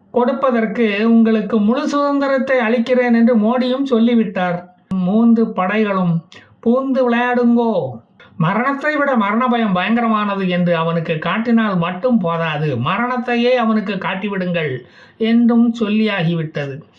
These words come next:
அதையும் ஈவு இரக்கம் இல்லாமல் காட்டிவிடுங்கள். அதுல பாரபட்சமே வேண்டாம். அது வெளிநாட்டு எதிரிகளுக்கும் உள்நாட்டு தேச துரோகிகளுக்கும் ஒரு பாடமாக இருக்கட்டும்.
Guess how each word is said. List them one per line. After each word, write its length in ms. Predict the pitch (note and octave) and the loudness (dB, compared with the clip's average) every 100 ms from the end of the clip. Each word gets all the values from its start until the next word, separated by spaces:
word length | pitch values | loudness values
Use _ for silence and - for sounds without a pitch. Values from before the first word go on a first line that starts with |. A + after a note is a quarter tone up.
| _ - - _ | _ -20 -20 _
அதையும் 500 | F3+ G3 C4 C4+ C4 G#3 | -4 -2 -2 -2 0 2
ஈவு 340 | G3 A#3 A#3+ | 2 2 4
இரக்கம் 480 | A#3 G#3+ G#3+ A#3 G#3+ | 2 2 -2 -2 -2
இல்லாமல் 440 | G3 F#3+ F#3 A3 | -2 -2 -2 -4
காட்டிவிடுங்கள். 800 | A#3 A#3+ C4+ C#4 C4 B3 A3 D3+ B2 - _ - | -4 -4 -4 -2 0 0 0 0 -4 -10 _ -12
அதுல 640 | C#3 F3 G#3+ A#3 A3 - - - | -6 -2 0 0 -2 -6 -12 -4
பாரபட்சமே 680 | G3+ C4 B3+ A#3 C4 C4 C#4 A#3 | -2 -2 -2 -2 -2 0 0 0
வேண்டாம். 480 | G3 G#3 C#3 C3 - _ _ - - - - | 0 -2 -2 -10 -18 _ _ -20 -20 -18 -8
அது 280 | E3 G3+ | -2 0
வெளிநாட்டு 640 | F#3+ G3+ A#3+ B3 A#3 A#3+ A#3+ | 0 2 0 0 0 0 2
எதிரிகளுக்கும் 840 | A#3+ C4 C4 B3+ B3+ - C4+ C4+ | 2 2 2 0 0 -2 -4 -2
உள்நாட்டு 600 | G3+ G3+ A3 A3 G3 A3 F3+ | 0 0 0 0 -2 -2 0
தேச 340 | F#3 G#3+ A3+ | 0 -2 -2
துரோகிகளுக்கும் 960 | G#3+ G3+ G3+ G#3+ G#3+ G3+ G#3+ G#3 C4+ C4+ | -4 -4 -2 0 0 0 -4 -4 -4 -2
ஒரு 240 | A3 F#3 | -2 -2
பாடமாக 580 | E3+ F#3+ A3+ A3 G#3 G#3 | -2 -4 -2 -2 -2 -2
இருக்கட்டும். 760 | F3+ F#3 F#3+ E3 D#3 C#3 A#2+ | -2 -2 -2 -4 -2 -4 -6